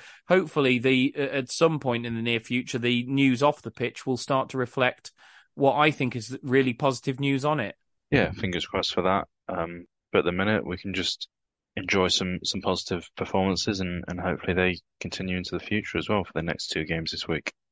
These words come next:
Speaker 1: Absolutely. And as Pete says, there are two games coming up this week. Uh, Albion facing Sheffield Wednesday on Tuesday and then going to Birmingham on Friday night. As is always the case when we have, uh, two games in such a short period of time,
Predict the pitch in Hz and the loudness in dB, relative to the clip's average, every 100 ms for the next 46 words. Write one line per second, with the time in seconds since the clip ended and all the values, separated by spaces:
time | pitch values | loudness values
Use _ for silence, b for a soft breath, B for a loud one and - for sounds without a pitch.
0 | - 143 120 165 175 147 113 131 131 - | -4 -2 0 4 6 4 2 0 -2 2
1 | 160 151 - 170 185 - 131 135 143 143 | 2 4 4 6 6 2 2 6 4 4
2 | - 160 147 151 147 139 127 - b b | 2 2 6 6 6 4 0 -6 b b
3 | b b _ - 175 170 170 160 160 - | b b _ 2 4 4 4 2 0 2
4 | 151 175 - 180 156 147 156 160 151 151 | 4 4 4 2 4 4 4 4 4 2
5 | 147 147 - - 156 147 160 147 147 180 | 2 -2 -2 2 2 2 -2 -2 0 2
6 | 160 165 156 156 139 156 147 151 143 - | 4 4 4 2 0 2 2 2 0 2
7 | 160 156 143 165 156 147 147 147 139 151 | 4 4 4 4 4 0 0 0 2 2
8 | 147 139 131 160 156 151 147 143 139 - | 2 -2 -2 2 2 2 0 0 -2 -6
9 | B B 156 156 147 147 - - 170 151 | B B 2 4 4 0 -4 -2 4 6
10 | 151 143 147 151 139 160 151 151 143 175 | 6 6 6 4 2 2 2 0 -2 2
11 | 175 170 156 165 165 160 - 160 156 156 | 2 0 -2 0 0 0 0 0 0 0
12 | 147 156 147 - - 147 143 - 170 156 | 2 2 2 -2 -2 0 0 -2 -2 2
13 | 151 151 139 143 - - 139 - 151 139 | 2 2 -2 -6 -8 -8 -8 -2 0 0
14 | - 151 143 131 - 147 151 151 | 0 2 2 -2 -2 2 4 2